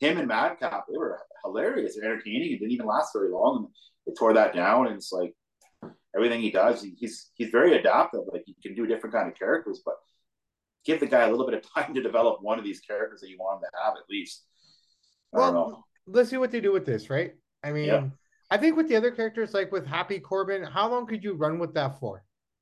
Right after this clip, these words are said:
Speaker 2: You know what I mean? It's just almost like you look at the characters that he had, Sad Corbin, then Happy Corbin.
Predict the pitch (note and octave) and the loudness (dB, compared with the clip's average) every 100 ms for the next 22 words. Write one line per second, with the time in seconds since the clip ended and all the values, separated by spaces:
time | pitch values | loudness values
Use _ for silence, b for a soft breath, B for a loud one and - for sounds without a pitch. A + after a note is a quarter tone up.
0 | _ - F3 A#3 G#3+ A3 G3 E3+ G3+ A3 | _ -6 -2 0 2 0 0 -4 -4 0
1 | A3 A3+ A3 G#3 G3 b b b - E3+ | 0 0 -2 -4 -4 b b b -2 4
2 | G3+ G#3+ A#3 - F3+ F#3 F#3+ E3+ E3 D#3 | 4 4 -4 -4 -2 -2 -2 -2 -2 -2
3 | C3+ C#3+ C#3 C#3 C#3 C3+ C3+ - C3 B2 | 0 0 -2 -2 -2 -2 -4 -2 -2 0
4 | C3 B2+ A#2+ - _ - A2 G#2+ B2 B2 | 0 -2 -4 -12 _ -12 -8 -6 -4 -4
5 | A#2+ - B2+ B2 A#2 A#2+ A#2 A#2+ | -6 0 2 2 2 -2 -2 -8